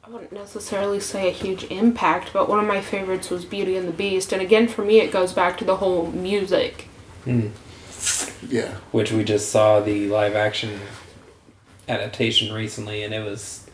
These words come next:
Speaker 1: Don't even get me started on
Speaker 2: Not gonna
Speaker 1: how
Speaker 2: compare
Speaker 1: amazing
Speaker 2: the two
Speaker 1: that
Speaker 2: because you
Speaker 1: was.
Speaker 2: really shouldn't, but they
Speaker 3: Yeah.
Speaker 2: were very true to the original. And
Speaker 3: Yeah.
Speaker 1: Which is
Speaker 2: just
Speaker 1: something that got me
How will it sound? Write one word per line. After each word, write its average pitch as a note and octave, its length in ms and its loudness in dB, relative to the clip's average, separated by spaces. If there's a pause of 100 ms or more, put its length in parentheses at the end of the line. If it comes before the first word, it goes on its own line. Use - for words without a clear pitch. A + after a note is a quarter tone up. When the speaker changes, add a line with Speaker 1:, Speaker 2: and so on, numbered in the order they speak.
(480)
Speaker 1:
Don't B3 240 8
even G#3 200 2
get G#3 180 2
me G3+ 220 0
started G3 420 -2
on C3+ 120 0
Speaker 2:
Not D3 120 0
gonna F3 140 0
Speaker 1:
how - 60 -2
Speaker 2:
compare C3+ 340 0
Speaker 1:
amazing D3 160 0
Speaker 2:
the D3 60 -4
two D#3+ 200 2
Speaker 1:
that - 40 2
Speaker 2:
because B2 320 0
you A2+ 100 -2
Speaker 1:
was. A2+ 100 0
Speaker 2:
really A#2 140 0
shouldn't, B2+ 640 -4
but A2+ 280 -4
they A#2+ 160 2
Speaker 3:
Yeah. A#2+ 100 4
Speaker 2:
were A#2 80 4
very A2+ 320 0
true G#2 280 -4
to B2+ 120 -4
the F2 140 -2
original. E2+ 500 -4 (160)
And B2+ 180 2
Speaker 3:
Yeah. G2+ 240 2 (840)
Speaker 1:
Which A#3+ 180 2
is C4 80 4
Speaker 2:
just - 80 -2
Speaker 1:
something D4+ 300 4
that - 200 -2
got G#3 280 0
me A3+ 260 4